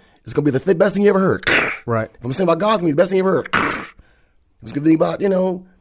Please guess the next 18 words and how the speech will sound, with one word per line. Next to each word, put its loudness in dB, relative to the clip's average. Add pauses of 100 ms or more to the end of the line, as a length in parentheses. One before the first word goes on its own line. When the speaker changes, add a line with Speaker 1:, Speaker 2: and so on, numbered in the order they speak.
(120)
Speaker 1:
having 0
fun, 2
it's -8
gonna -2
be -6
the 2
best 2
thing -2
you 2
ever 2
heard. -2 (1800)
Speaker 2:
Mm-hmm. 0 (280)
Speaker 1:
That's -6
how -6
it -4
is. -8 (480)
Those 2
gods -2